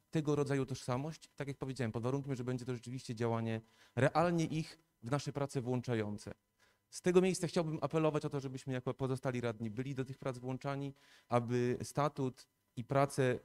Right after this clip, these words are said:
mające na celu powołanie tej rady były przedmiotem pracy Komisji Spraw Społecznych. Bardzo dziękuję.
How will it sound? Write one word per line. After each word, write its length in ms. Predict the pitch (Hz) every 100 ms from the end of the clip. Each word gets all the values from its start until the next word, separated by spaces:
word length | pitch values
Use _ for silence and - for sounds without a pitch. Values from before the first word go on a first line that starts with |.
| - 123
mające 480 | 120 123 123 131
na 100 | 120
celu 240 | 113 127 120
powołanie 460 | 131 117 127 135
tej 160 | 123 127
rady 220 | 123 120
były 200 | 113 127
przedmiotem 480 | 123 120 120 120 113
pracy 320 | 120 110 110
Komisji 360 | - 110 110 110
Spraw 200 | - -
Społecznych. 600 | - 107 110 - 104 - _ _ _ _
Bardzo 260 | 104 113 113
dziękuję. 380 | 104 101 -